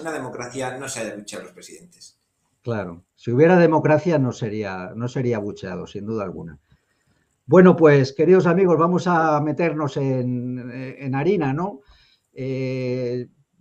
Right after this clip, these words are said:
Speaker 2: bueno, ya sé que habéis leído la, todos conocéis la noticia de esa detención, y lo primero que se puso de manifiesto fue ese, ese conflicto entre el criterio de la abogacía del Estado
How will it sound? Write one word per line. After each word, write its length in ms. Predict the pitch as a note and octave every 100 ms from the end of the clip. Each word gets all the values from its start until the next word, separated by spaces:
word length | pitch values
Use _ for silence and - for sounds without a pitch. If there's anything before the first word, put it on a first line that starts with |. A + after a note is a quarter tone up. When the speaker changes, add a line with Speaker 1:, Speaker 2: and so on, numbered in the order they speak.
| _ _ -
Speaker 2:
bueno, 320 | C#3+ C#3+ D3
ya 320 | C#3 C#3+ C#3+
sé 180 | - D3
que 120 | D3+
habéis 340 | C#3 C#3 C#3+ B2+
leído 400 | C#3+ D3 C#3+ C#3+
la, 540 | C#3 C#3 C#3+ C#3 C3+ -
todos 380 | C#3+ C3+ - _
conocéis 340 | B2 B2+ D3 C3+
la 120 | C3+
noticia 480 | C3 F#3 F3+ F#3+ D#3
de 100 | C3
esa 180 | D3+
detención, 640 | C3 C3+ C3+ B2+ F3+ F#3 B3+ _ _ _ _ _ -
y 160 | F3+ A3
lo 140 | G3+
primero 340 | E3 E3 G3+
que 80 | G3+
se 100 | F#3+
puso 280 | F3+ F#3 F#3
de 80 | F3
manifiesto 720 | F3+ D#3+ F#3+ G3+ G3+ G3+ G#3
fue 400 | - F3+ G3+ G#3 - _ _
ese, 840 | D#3 D#3 - F3 F3 E3+ E3 D#3+ C3 - - _ _ _ _ _ _ _ _ _ _
ese 240 | E3+ E3 G#3
conflicto 720 | G3 D#3 C4 C4+ - A3+ F4 D3
entre 920 | C#3+ D3+ D3 D3 C#3 C3+ B2+ B2+ -
el 180 | D3+ C#3+
criterio 580 | D3 C#3 G3 G3 C#3 A#2+
de 100 | B2+
la 80 |
abogacía 460 | B2 A#2+ A#2+ - E3+
del 160 | E3+ E3+
Estado 480 | - F#3 F#3+ G#3